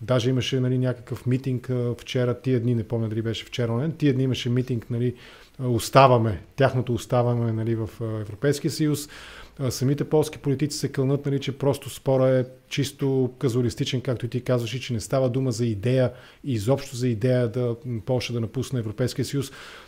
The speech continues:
Но пък моите скромни спомени са, че и в Великобритания горе-долу нещата започнаха по сходен аналогичен начин. А, през идеята на Камерън, нали, ние да променим Европейския съюз, пък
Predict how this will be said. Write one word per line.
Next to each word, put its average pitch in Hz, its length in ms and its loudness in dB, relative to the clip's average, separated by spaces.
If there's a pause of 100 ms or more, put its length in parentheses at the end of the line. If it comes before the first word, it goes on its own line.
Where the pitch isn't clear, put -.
(120)
Но 160 140 2
пък 156 160 2
моите 202 240 4
скромни 185 320 4
спомени 160 360 2
са, 190 120 -4
че 185 120 -2
и 180 40 2
в 165 100 2 (140)
Великобритания 170 760 4
горе-долу 151 400 6
нещата 139 320 0
започнаха 127 520 -2
по 143 280 0
сходен 135 440 2
аналогичен 117 600 0
начин. 117 420 0 (720)
А, 131 420 0 (580)
през 131 280 2
идеята 135 400 4
на 123 100 2
Камерън, 123 480 4
нали, 117 160 2
ние 131 200 4
да 117 140 0
променим 123 380 4
Европейския 107 580 0
съюз, 151 440 0
пък 156 120 0